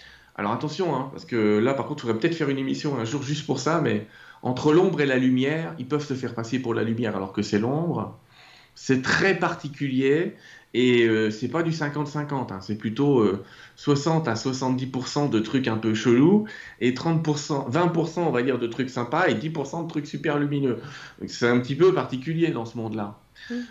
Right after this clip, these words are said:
Speaker 1: Euh, mais par contre, les règles de la lumière, c'est qu'elle respecte toujours le libre arbitre. Donc, s'il y a quelque chose en lui qui veut forcer un message,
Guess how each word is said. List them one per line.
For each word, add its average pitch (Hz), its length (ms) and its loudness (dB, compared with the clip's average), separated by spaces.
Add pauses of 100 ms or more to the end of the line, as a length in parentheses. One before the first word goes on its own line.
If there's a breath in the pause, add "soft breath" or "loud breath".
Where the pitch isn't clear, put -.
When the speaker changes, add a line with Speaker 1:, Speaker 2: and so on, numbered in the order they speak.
(120)
Speaker 1:
Euh, 120 380 2
mais 180 180 4
par 160 220 -2
contre, 190 560 -2 (840)
les 123 160 2
règles 170 240 0
de 170 60 2
la 151 120 4
lumière, 156 340 0
c'est 175 120 -4
qu'elle 131 140 -2
respecte 160 280 -6
toujours 160 220 0
le 147 80 0
libre 127 180 -2
arbitre. 117 320 -4 (220 loud breath)
Donc, 143 160 2
s'il 208 260 2
y 165 80 4
a 151 60 4
quelque 165 360 2
chose 175 320 2
en 156 100 2
lui 165 360 0 (160 loud breath)
qui 147 140 -4
veut 147 160 4
forcer 175 340 0
un 160 80 2
message, 175 540 -2